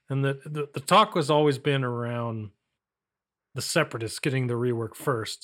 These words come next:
So fi-, do, fine-tuning Galactic Republic N P C or, you know, playable in ways, you gotta wonder if they're doing this to get ready for something with the separatists.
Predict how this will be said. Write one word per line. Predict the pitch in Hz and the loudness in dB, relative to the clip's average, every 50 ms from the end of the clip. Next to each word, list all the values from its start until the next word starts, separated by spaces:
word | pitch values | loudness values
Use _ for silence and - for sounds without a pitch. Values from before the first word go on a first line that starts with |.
| - - | -6 0
So | - 147 131 127 113 - - - - _ _ _ _ _ _ _ _ _ | 2 2 2 2 -2 -6 -12 -20 -20 _ _ _ _ _ _ _ _ _
fi-, | - - - 180 175 190 185 - _ _ _ - - 165 | -12 -4 0 2 2 2 0 -4 _ _ _ -12 -6 -2
do, | 147 196 214 220 220 - | 2 2 2 2 0 0
fine-tuning | - 214 214 233 226 196 - 208 220 208 196 190 | 2 4 6 6 4 4 2 2 4 4 4 4
Galactic | 151 151 156 160 170 165 - 151 - | 4 6 6 6 6 6 2 0 -2
Republic | 160 143 - - 160 160 151 156 156 147 147 - - _ _ _ - | -2 -2 0 2 2 2 4 4 2 2 2 -2 -10 _ _ _ -2
N | 180 175 175 | -2 -2 -2
P | 175 - 156 139 | -4 -4 -6 -6
C | 135 - - 170 170 165 160 160 160 160 151 | -4 -4 -2 0 0 2 2 2 2 2 0
or, | 139 147 143 135 135 135 135 135 135 135 135 | 0 0 0 2 2 2 2 2 2 0 0
you | 131 127 131 | -2 -2 -4
know, | 127 120 | -4 -4
playable | 113 - - 175 175 175 165 156 151 156 156 156 156 156 | -4 -4 -2 0 0 2 2 0 2 2 2 4 4 4
in | 151 147 147 | 2 2 2
ways, | 147 151 156 156 156 156 143 143 - - | 2 2 2 2 2 0 -2 -4 -8 -8
you | 156 143 | -4 -2
gotta | 156 175 175 160 | 0 2 2 2
wonder | 151 156 156 151 147 | 2 2 2 2 0
if | 127 143 - - | 0 -2 -6 -6
they're | - 139 123 | -4 -4 -2
doing | 117 139 139 143 139 135 135 | 0 0 0 0 0 0 0
this | 131 127 - - | -2 -4 -4 -6
to | - - 123 | -8 -8 -6
get | 113 113 131 135 131 - - | -2 0 0 0 0 0 -4
ready | 127 127 127 127 127 123 117 117 117 - - - - - - _ _ | -4 -2 -2 -2 -2 -2 -2 -2 -4 -6 -10 -16 -20 -20 -20 _ _
for | - - - 160 147 131 117 | -8 -2 2 2 2 2 2
something | - - - 147 135 - - 123 110 101 101 104 - _ _ _ _ _ _ - | 0 0 0 0 0 0 -2 -6 -6 -6 -8 -10 -12 _ _ _ _ _ _ -4
with | 143 139 - | -4 -4 -4
the | 123 | -6
separatists. | - - 147 123 - - 107 104 104 107 - - - | -4 -2 -2 -2 -4 -6 -14 -14 -14 -16 -16 -16 -16